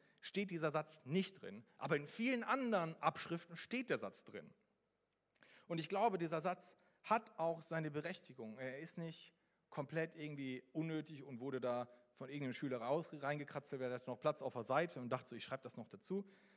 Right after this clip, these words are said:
sondern hat seine Begre-, seine Berechtigung. In der jüdischen Tradition, gerade im Tempel, wurden Gebete immer wieder geschlossen mit einem Blick auf die Ewigkeit, mit einem Ausblick auf die Ewigkeit und auf das, was da kommt,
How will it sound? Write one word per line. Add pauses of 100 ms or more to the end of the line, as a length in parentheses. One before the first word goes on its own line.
(140)
sondern
hat
seine
Begre-, (140)
seine
Berechtigung. (420)
In
der
jüdischen
Tradition,
gerade
im
Tempel,
wurden
Gebete
immer
wieder (200)
geschlossen
mit
einem
Blick
auf
die
Ewigkeit, (220)
mit
einem
Ausblick
auf
die
Ewigkeit
und
auf
das,
was
da
kommt,